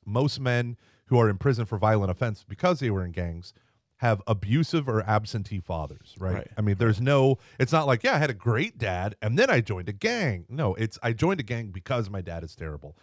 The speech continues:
Speaker 1: I can't have a good father, so I have strong brothers," right?
Speaker 2: Right.
Speaker 1: And so th-, I, I could just imagine this guy, as I started to pray for him, having a, like, "How do I forgive my dad for
Speaker 2: Right.
Speaker 1: what he did to me, or my mom's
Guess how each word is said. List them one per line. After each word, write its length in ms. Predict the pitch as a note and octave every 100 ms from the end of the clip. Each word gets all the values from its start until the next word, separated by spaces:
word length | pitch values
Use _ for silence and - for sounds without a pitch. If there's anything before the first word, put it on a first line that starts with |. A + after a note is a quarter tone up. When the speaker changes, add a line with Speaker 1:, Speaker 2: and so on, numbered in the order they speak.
| _
Speaker 1:
I 60 | -
can't 200 | C3 B2+
have 100 | A#2+
a 20 |
good 160 | A#2 G#2+
father, 320 | B2 A#2+ A#2
so 180 | - G#2+
I 120 | F#2+
have 340 | F#2 G2+ F#2+ - _ _ _ _ - -
strong 460 | - B2 A2+ G#2
brothers," 520 | F#2+ G2 F2+ C#2+ - -
right? 240 | F2+ F#2 - _ -
Speaker 2:
Right. 140 | A#2+ A2
Speaker 1:
And 140 | A#2+
so 240 | - C3+ A#2
th-, 240 | G#2 B2 -
I, 160 | B2 -
I 100 | D3+
could 160 | - E3+
just 180 | G3+
imagine 500 | E3+ C3 C3+ D3 C3
this 180 | G#2 A#2
guy, 320 | - F#2+ A#2
as 180 | A3+ C3
I 60 | B2
started 300 | A2+ C#3 B2+
to 80 | F#2+
pray 260 | - A#2 E3
for 180 | -
him, 280 | F2+ E2 E2+ - _ _ _ _ _
having 280 | - C#3 C3+
a, 60 | A#2 - _
like, 240 | A2+ G2+ -
"How 200 | - D3
do 140 | F3 D3+
I 100 | C3
forgive 380 | - F#2+ G#2
my 160 | F#2+ F2+
dad 460 | D#2+ D2+ D2+ D2 - _ _ -
for 80 | A2+
Speaker 2:
Right. 120 | B2+
Speaker 1:
what 140 | G#2+ -
he 140 | A2+
did 220 | G2 G2+
to 60 | F#2
me, 120 | F2+
or 100 | F#2
my 160 | F#2+ G2
mom's 500 | F#2+ G2+ G#2 G#2 -